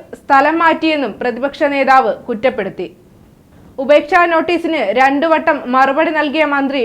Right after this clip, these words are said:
വീണ ജോർജ് പ്രതിപക്ഷ വാക്കൗട്ടിന് ശേഷം വീണ്ടും സംസാരിക്കാൻ എഴുന്നേറ്റത് സ്പീക്കർ എ എൻ ഷംസീർ പൂർണ്ണമായി അനുവദിച്ചില്ല. ഇതുകാരണം ചർച്ചകളിൽ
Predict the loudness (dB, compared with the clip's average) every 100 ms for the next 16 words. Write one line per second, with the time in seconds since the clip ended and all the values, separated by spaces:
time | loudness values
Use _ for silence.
0 | -2 -2 -2 0 0 -2 -6 -20 -20 -20
1 | _ 0 2 0 -2 2 2 2 4 4
2 | 4 2 2 -6 -2 -2 -2 -4 -8 -4
3 | -2 0 -2 -4 -4 -4 -2 2 2 2
4 | 0 0 0 -10 -20 -18 0 0 2 0
5 | 2 0 2 -2 -2 -6 -4 -2 -4 -2
6 | 0 2 2 2 0 0 0 -6 -6 -10
7 | -4 -2 0 0 0 -2 -4 -6 -2 -2
8 | -2 -6 -8 -8 -10 -18 -20 _ _ _
9 | _ _ -4 -2 2 4 4 2 -6 -6
10 | 0 0 0 -2 0 -2